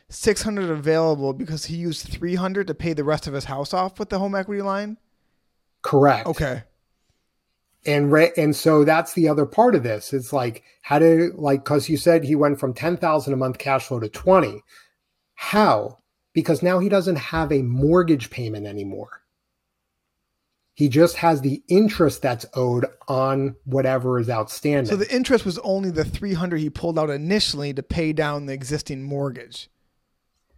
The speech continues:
Speaker 1: And the
Speaker 2: Correct.
Speaker 1: six hundred sitting there not being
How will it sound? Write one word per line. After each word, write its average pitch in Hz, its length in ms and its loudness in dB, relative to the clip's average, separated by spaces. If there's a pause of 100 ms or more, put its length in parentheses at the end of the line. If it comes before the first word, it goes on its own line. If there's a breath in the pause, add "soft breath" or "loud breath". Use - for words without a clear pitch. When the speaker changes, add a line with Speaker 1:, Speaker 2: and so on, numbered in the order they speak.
(340)
Speaker 1:
And 160 140 -2
the 120 40 -2
Speaker 2:
Correct. 117 140 2
Speaker 1:
six 208 220 0
hundred 160 300 -4
sitting 156 420 -2
there 139 400 -4
not 185 440 -2
being 151 340 -8